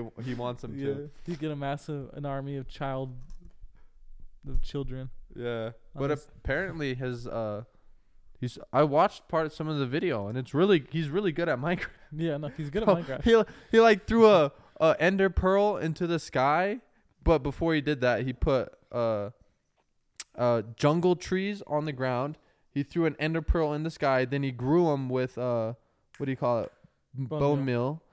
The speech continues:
Speaker 1: right? <laughs> And then they grew, and he spawned it on top of the tree.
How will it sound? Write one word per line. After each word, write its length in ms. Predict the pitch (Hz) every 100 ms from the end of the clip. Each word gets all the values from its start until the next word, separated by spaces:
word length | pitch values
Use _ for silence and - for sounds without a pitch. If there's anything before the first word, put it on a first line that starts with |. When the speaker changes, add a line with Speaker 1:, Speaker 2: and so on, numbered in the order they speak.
| _ -
Speaker 1:
right? 360 | 131 147 170 -
<laughs> 400 | _ _ _ -
And 80 | -
then 220 | 196 165 - _ -
they 240 | 127 170
grew, 380 | 160 131 185 175
and 140 | 147 156
he 40 |
spawned 360 | 156 - 165 160
it 80 | 147
on 120 | 143
top 200 | 156 143
of 60 | 131
the 100 | 127
tree. 320 | - 135 101